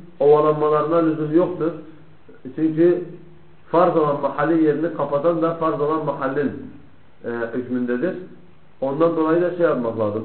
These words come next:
Ondan dolayı da ne yapmak lazım? E, normal onları yıkama veya meshetmek lazım. Dibine illaki suyun gitmesine lüzum yoktur. <coughs> Şimdi dikkat edersen yazar bir delil de zikretmemiş zaten. Yani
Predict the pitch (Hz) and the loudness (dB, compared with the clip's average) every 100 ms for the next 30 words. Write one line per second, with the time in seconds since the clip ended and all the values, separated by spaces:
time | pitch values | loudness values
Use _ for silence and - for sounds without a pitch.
0 | 131 156 156 147 147 151 170 143 127 113 | -4 -4 -2 0 0 0 0 -2 -2 -2
1 | 117 120 113 - 131 135 151 131 120 143 | -4 -4 -6 -8 -8 -2 -2 0 -2 -2
2 | 139 120 120 120 131 143 127 120 143 135 | -2 -2 -2 -2 0 2 2 2 0 -2
3 | 127 113 110 113 110 143 160 - - - | -6 -8 -6 -2 -2 -2 -8 -10 -20 -20
4 | - - 127 127 143 156 156 151 - 127 | -20 -16 -4 -4 0 0 0 0 -2 -6
5 | 143 151 139 131 135 135 165 156 147 151 | -10 -10 -10 -8 -8 -4 -2 -2 -6 -6
6 | 131 - 101 - - - - - - - | -6 -6 -12 -14 -6 -6 -4 -6 -8 -4
7 | - - - - - - - - - - | -4 -2 -2 -2 -4 -14 -18 -20 -14 -6
8 | 165 180 180 - - - - - - - | 2 4 2 -4 -12 -18 -20 -20 -20 -20
9 | - - 139 - 180 196 220 175 151 143 | -20 -14 -6 0 2 2 0 0 2 4
10 | 170 160 156 151 160 156 135 - 170 156 | 2 2 2 2 2 2 0 -2 -4 -2
11 | 127 107 107 104 113 - - - - - | -4 -2 -2 -2 -6 -8 -18 -20 -20 -20
12 | - - - 123 131 127 | -20 -20 -6 -2 -2 -2